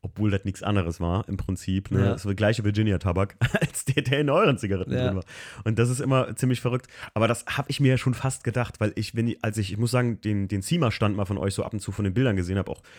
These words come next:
Speaker 1: gerade dadurch, äh, durch den Tommy bin ich ja noch aufmerksamer darauf geworden, mal noch mehr zu sehen davon und sowas. Ähm, das ist ja, ihr habt ja einen Riesenbau da, ne? Und man weiß, was bei der cima ein großer Bau kostet, wer sich ein bisschen damit
Speaker 2: <laughs>
Speaker 1: beschäftigt.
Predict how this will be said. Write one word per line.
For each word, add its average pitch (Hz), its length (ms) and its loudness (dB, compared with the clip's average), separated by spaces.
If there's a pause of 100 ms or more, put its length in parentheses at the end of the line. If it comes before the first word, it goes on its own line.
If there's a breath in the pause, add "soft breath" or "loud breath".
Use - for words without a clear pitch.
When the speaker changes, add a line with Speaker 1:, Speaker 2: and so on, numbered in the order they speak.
(120)
Speaker 1:
gerade 104 260 2
dadurch, 107 360 0 (340 loud breath)
äh, 107 100 0
durch 98 100 0
den 98 80 -2
Tommy 113 260 4
bin 107 120 2
ich 98 60 -2
ja 107 60 4
noch 104 140 2
aufmerksamer 104 560 2
darauf 98 160 0
geworden, 104 420 2
mal 98 120 2
noch 98 120 0
mehr 107 180 2
zu - 120 -6
sehen 113 240 2
davon 110 320 0
und 101 100 0
sowas. 107 300 0 (380 loud breath)
Ähm, 104 460 4 (440)
das - 160 -8
ist - 120 -10
ja, 101 160 2
ihr 95 140 0
habt 87 140 -2
ja 101 60 2
einen 101 120 4
Riesenbau 110 420 2
da, 82 140 0
ne? 92 160 2
Und 95 180 -2
man 95 200 0
weiß, 98 240 0
was 90 100 -2
bei 90 140 -4
der 87 100 -4
cima 87 500 -2
ein 87 80 -8
großer 95 340 0
Bau 92 200 0
kostet, 82 460 -6
wer 95 80 0
sich 95 180 -4
ein 98 60 -6
bisschen - 360 -6
damit 92 220 -2
Speaker 2:
<laughs> - 0 -
Speaker 1:
beschäftigt. - 540 -4